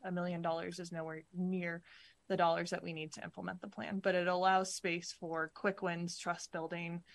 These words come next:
residents to really engage in a meaningful way that maybe they haven't been able to. And I think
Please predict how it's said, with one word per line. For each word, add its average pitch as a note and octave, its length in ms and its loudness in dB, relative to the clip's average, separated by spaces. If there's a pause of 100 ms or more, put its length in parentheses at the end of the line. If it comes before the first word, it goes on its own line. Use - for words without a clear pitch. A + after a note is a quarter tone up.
(260)
residents E3+ 540 -2
to E3+ 120 -6
really E3+ 320 -4
engage E3 440 -4
in F3+ 100 -8
a E3+ 40 -6
meaningful E3+ 480 -4
way E3+ 240 -2
that F3+ 180 -4
maybe F3 220 -6
they E3+ 120 -2
haven't F#3+ 300 -4
been F3 140 -6
able E3+ 320 -6
to. E3 360 -8
And F#3 140 -2
I F3+ 120 2
think A3+ 260 0